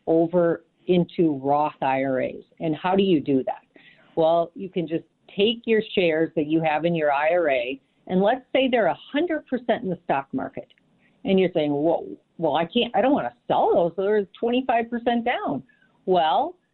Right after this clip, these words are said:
you can go into a very similar, maybe identical, um, Roth I R A and just take those shares and deposit it in a tax-free account.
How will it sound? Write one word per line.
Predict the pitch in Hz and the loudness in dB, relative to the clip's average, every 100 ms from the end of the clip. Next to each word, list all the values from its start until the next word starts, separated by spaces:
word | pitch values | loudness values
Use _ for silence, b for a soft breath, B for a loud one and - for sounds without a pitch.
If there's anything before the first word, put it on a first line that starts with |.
| _ - | _ -16
you | 214 | -10
can | 226 202 | -6 -2
go | 202 202 196 | 0 2 4
into | 233 269 - 196 | 2 0 2 2
a | 170 | 2
very | 151 143 190 202 233 233 - | -2 0 2 2 0 -4 -4
similar, | 202 180 175 170 165 - | -2 0 2 2 0 -4
maybe | 180 233 370 165 | -2 2 2 2
identical, | 156 147 165 320 403 - 123 147 - _ _ _ _ 165 | 0 0 0 0 -2 -2 -2 -2 -8 _ _ _ _ -6
um, | 165 151 147 147 143 139 - _ _ - | -2 -2 -2 0 0 -2 -8 _ _ -8
Roth | 165 175 175 151 165 | -2 0 0 -2 -4
I | 139 143 | -4 -4
R | 135 | -4
A | 127 139 190 - | -4 -4 -4 -6
and | 180 | -6
just | 180 - | -6 -6
take | 220 226 226 | -2 -2 0
those | 196 165 - - | 0 0 -2 -2
shares | 208 208 175 - | 2 2 0 -2
and | 156 | -4
deposit | 156 - - 185 220 254 185 | -4 -6 -6 -4 -2 -2 -2
it | 165 156 | 0 0
in | 151 | -2
a | 139 | -4
tax-free | - 151 143 _ _ 202 254 220 | -6 -8 -8 _ _ -4 -2 -2
account. | - 139 123 139 | -2 -6 -8 -8